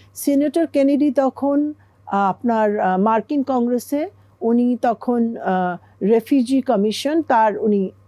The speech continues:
সভাপতি, উনি সরেজমিনে দেখতে আসলেন।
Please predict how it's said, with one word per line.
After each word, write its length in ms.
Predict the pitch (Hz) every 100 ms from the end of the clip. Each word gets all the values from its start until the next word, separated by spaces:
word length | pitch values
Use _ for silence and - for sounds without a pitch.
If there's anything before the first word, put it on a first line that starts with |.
| _ -
সভাপতি, 760 | 233 196 170 151 139 151 165 - _ _ - _
উনি 460 | - 294 339 392 320 -
সরেজমিনে 720 | - 262 277 269 285 294 285
দেখতে 420 | 220 220 - 240
আসলেন। 540 | 160 165 - 165 156